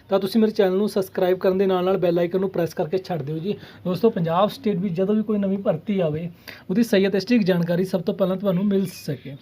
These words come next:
ਦੋਸਤੋ, ਇਹਨਾਂ ਪੋਸਟਾਂ ਲਈ ਤੀਹ ਹਜ਼ਾਰ ਪ੍ਰਤੀ ਮਹੀਨਾ ਸੈਲਰੀ ਦਿੱਤੀ ਜਾਵੇਗੀ। ਅੱਜ ਜਾਰੀ ਕੀਤਾ ਗਿਆ ਨੋਟੀਫਿਕੇਸ਼ਨ, ਸਭ ਤੋਂ ਪਹਿਲਾਂ ਵੀਡੀਓ ਲੈ ਕੇ ਹਾਜ਼ਰ ਹੋ ਚੁੱਕਾ ਜੀ। ਚਲੋ ਦੋਸਤੋ, ਆਪਾਂ ਚੱਲਦੇ ਹਾਂ ਨੋਟੀਫਿਕੇਸ਼ਨ ਦੇ ਉੱਪਰ। ਸੋ ਇਹਨਾਂ ਪੋਸਟਾਂ ਲਈ ਜੋ ਤੁਹਾਡਾ ਜੌਬ ਲੋਕੇਸ਼ਨ ਹੋਵੇਗਾ ਜੀ, ਲੁਧਿਆਣਾ ਅਤੇ ਦਿੱਲੀ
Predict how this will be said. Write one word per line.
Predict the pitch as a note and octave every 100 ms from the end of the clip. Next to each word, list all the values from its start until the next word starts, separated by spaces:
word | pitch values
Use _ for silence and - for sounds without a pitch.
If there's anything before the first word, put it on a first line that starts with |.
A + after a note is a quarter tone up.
| - - -
ਦੋਸਤੋ, | F#3+ F#3 A#3+
ਇਹਨਾਂ | B3
ਪੋਸਟਾਂ | A#3 G#3 - G#3
ਲਈ |
ਤੀਹ | A3+ - A#3
ਹਜ਼ਾਰ | A#3+
ਪ੍ਰਤੀ | - F#3+ G3
ਮਹੀਨਾ | F#3+
ਸੈਲਰੀ | F#3+ E3 D#3+
ਦਿੱਤੀ | A3 E3+ G3+
ਜਾਵੇਗੀ। | D3+ C3+ C#3+ C3+ - - - - - - - G3
ਅੱਜ | F#3+
ਜਾਰੀ | A3+ G#3+
ਕੀਤਾ | G3+ - A3+
ਗਿਆ | A3
ਨੋਟੀਫਿਕੇਸ਼ਨ, | G3 F3+ G#3+ G#3 A3
ਸਭ | F#3+
ਤੋਂ | A3+
ਪਹਿਲਾਂ | G#3+ G#3
ਵੀਡੀਓ | G3 G#3+
ਲੈ | F#3
ਕੇ | F#3+
ਹਾਜ਼ਰ | E3+ F3 F3
ਹੋ | F3+
ਚੁੱਕਾ | F#3 E3+ - C3
ਜੀ। | C3+ C#3+ - - -
ਚਲੋ | A3+
ਦੋਸਤੋ, | A3+ A3
ਆਪਾਂ | A3+ A3
ਚੱਲਦੇ | G3 F3
ਹਾਂ | G3
ਨੋਟੀਫਿਕੇਸ਼ਨ | F3+ E3+ F3+ F3 - G#3+
ਦੇ | G3
ਉੱਪਰ। | E3 - - - - - - -
ਸੋ |
ਇਹਨਾਂ | B3+ C#4
ਪੋਸਟਾਂ | - A3+ - B3
ਲਈ | B3+
ਜੋ | C4
ਤੁਹਾਡਾ | C4 A3
ਜੌਬ | F3+ F#3 G3
ਲੋਕੇਸ਼ਨ | G#3+ A3 - A#3
ਹੋਵੇਗਾ | A3 A3
ਜੀ, | A#3
ਲੁਧਿਆਣਾ | A3+ A#3 F#3 F#3+ A3 F#3+
ਅਤੇ | A3
ਦਿੱਲੀ | F3+ F3+ G#3+